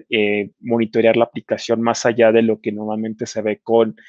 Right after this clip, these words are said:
el, el dashboard o la, la parte de las métricas. Entonces,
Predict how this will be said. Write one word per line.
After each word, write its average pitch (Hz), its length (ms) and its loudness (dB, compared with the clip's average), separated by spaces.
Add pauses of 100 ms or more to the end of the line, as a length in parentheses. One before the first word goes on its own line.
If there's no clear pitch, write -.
(400)
el, 104 760 0
el 110 160 -4
dashboard 117 500 0
o 104 160 -4
la, 104 260 -4
la 107 140 -4
parte 113 280 -2
de 110 40 2
las 107 180 0
métricas. - 500 -14
Entonces, 113 400 -14